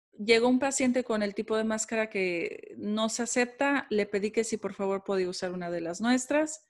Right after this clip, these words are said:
Ok, entró, todo listo.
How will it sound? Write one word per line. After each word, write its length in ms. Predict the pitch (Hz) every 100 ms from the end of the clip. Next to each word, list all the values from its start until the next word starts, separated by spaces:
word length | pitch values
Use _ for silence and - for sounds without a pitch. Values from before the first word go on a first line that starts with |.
| _ _ _
Ok, 260 | 240 247 247 240 240 _ _ _
entró, 680 | 196 196 220 254 269 302 285 _ _ _ _ _
todo 280 | - 220 220
listo. 580 | 220 269 277 - 294 311